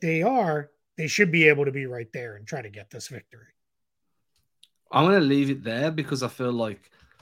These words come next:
Speaker 2: if we say any more, like, we, we can end on a positive note. Let's just end on a positive <laughs> note.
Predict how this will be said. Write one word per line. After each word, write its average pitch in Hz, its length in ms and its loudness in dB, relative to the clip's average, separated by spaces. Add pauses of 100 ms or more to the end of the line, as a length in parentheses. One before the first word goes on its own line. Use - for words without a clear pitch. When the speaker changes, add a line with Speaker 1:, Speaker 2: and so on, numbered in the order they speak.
(1080)
Speaker 2:
if 139 100 4
we 151 140 4
say 180 240 4
any 180 120 4
more, 151 320 4
like, 147 140 4
we, 151 140 -2
we 170 180 2
can 214 140 4
end 208 180 4
on 202 60 8
a 185 60 4
positive 151 440 2
note. 123 220 2
Let's 151 160 -2
just - 160 -4
end 226 180 4
on 220 160 6
a 220 40 8
positive 190 420 0
<laughs> - 0 -
note. 180 340 0